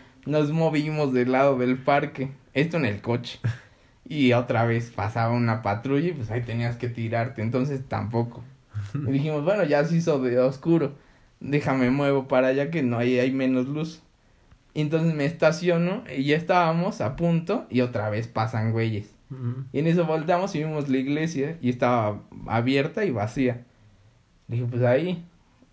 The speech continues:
Speaker 1: Dijo, "Va". Entonces nos metimos a la iglesia, pero
Speaker 2: Chico, ¿quieres un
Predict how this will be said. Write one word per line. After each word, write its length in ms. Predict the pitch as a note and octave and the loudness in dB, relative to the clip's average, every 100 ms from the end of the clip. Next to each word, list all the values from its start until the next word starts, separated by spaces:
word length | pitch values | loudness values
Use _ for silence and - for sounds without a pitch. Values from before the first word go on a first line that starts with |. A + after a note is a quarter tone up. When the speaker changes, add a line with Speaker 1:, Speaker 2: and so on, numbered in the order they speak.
| _ | _
Speaker 1:
Dijo, 380 | A#2 A2+ G#2 F#2+ _ _ - | -8 -6 -10 -12 _ _ -8
"Va". 300 | G2+ G#2 - - - - _ _ D3+ | -6 -8 -12 -20 -20 -20 _ _ -8
Entonces 360 | C#3+ F3 F#3 | 2 4 4
nos 180 | E3+ E3 | 2 2
metimos 500 | D#3+ D#3 F3+ E3+ E3+ | 0 -2 -2 0 0
a 80 | D#3 | 2
la 100 | E3 | 2
iglesia, 480 | E3 E3 D#3 F3+ F#3 | 0 0 0 0 0
pero 120 | D#3 | 2
Speaker 2:
Chico, 200 | C3+ B2+ | 2 0
¿quieres 280 | A2+ C3 | -2 -2
un 80 | A#2+ | 0